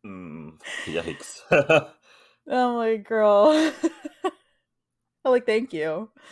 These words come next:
Speaker 1: Thank
Speaker 2: But at the
Speaker 1: you.
Speaker 2: same time, I am
Speaker 1: Not
Speaker 2: older
Speaker 1: to,
Speaker 2: than you.
Speaker 1: not to shit on you, but, like, I'm older than
Speaker 2: Right.
Speaker 1: you.
Speaker 2: Right.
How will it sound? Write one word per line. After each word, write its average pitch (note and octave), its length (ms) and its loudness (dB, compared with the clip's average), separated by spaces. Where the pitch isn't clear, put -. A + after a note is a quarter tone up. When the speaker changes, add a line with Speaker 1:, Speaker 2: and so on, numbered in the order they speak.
Speaker 1:
Thank F#3+ 220 -12
Speaker 2:
But G#3+ 180 -4
at - 40 -10
the A3+ 60 -6
Speaker 1:
you. G3+ 60 -10
Speaker 2:
same G3+ 220 -6
time, F#3+ 560 -6
I G3 120 -4
am F#3 140 -4
Speaker 1:
Not F3+ 120 -6
Speaker 2:
older - 160 -6
Speaker 1:
to, - 60 -12
Speaker 2:
than - 80 -16
you. A3+ 240 -8
Speaker 1:
not G2+ 140 -8
to G2+ 80 -6
shit G#2+ 220 -4
on D#2 160 -4
you, D2 200 -12
but, D2+ 140 -8
like, C#2 180 -10
I'm D#2+ 180 -8
older F2 260 -6
than - 40 -12
Speaker 2:
Right. E3+ 220 -4
Speaker 1:
you. D#3 100 -14
Speaker 2:
Right. A#2 380 -8